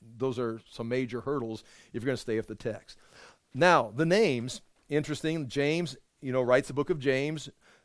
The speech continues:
Uh, Joseph, uh, Judas, which would be Jude,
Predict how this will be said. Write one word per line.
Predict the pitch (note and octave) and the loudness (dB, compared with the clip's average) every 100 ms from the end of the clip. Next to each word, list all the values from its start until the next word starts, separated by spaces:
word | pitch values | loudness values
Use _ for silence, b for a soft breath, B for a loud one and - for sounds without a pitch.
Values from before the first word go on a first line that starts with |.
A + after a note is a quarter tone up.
| - | 0
Uh, | C3 B2 A#2 - B2 | 4 6 4 0 -12
Joseph, | G2+ F#2+ C#3+ F3 - C3 E3+ - - _ _ b b b b b - | -10 2 4 4 4 4 4 0 -20 _ _ b b b b b -2
uh, | B2 A#2+ A#2 A2+ _ - A#2 | 2 4 4 0 _ -18 -14
Judas, | F2+ A2+ F3+ F3 B2+ E3 - - | -8 -2 0 2 2 2 -2 -8
which | B2 - | -8 -6
would | B2+ | -8
be | A2+ C3 | -4 -4
Jude, | A#2+ G#2+ D3 D3+ A#2+ C#3 E3+ | -4 -2 2 2 2 0 -2